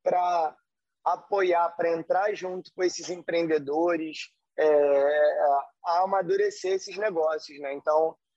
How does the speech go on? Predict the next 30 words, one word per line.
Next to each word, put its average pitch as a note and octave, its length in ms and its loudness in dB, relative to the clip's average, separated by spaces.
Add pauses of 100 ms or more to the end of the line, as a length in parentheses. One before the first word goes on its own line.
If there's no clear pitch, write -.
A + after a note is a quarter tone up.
(160)
hoje D#3 220 2
eu E3 60 -2
vejo F3+ 220 0
aí E3 140 0
um, D#3+ 260 -6 (300)
um, E3 220 -4
um - 40 0
desafio, E3 600 0
uma D#3+ 120 0
oportunidade D#3 600 -2
muito E3+ 240 -8
grande E3+ 480 0 (640)
e F#3 120 -2
uma, G#3 460 0
um F#3 120 -6
terreno F#3+ 480 -2
muito G3+ 380 -4
fértil, - 720 -6 (160)
principalmente G3+ 560 2
pra G#3 160 4
lideranças, F3+ 680 4
né, D#3 140 4
Carlos? A#2+ 340 -2 (160)
Porque D3+ 300 2 (520)
É, D3 440 6
de E3+ 120 -2
novo, D#3+ 380 2
né? C#3 180 -2 (160)
É, C#3 280 -2
é, C3+ 200 2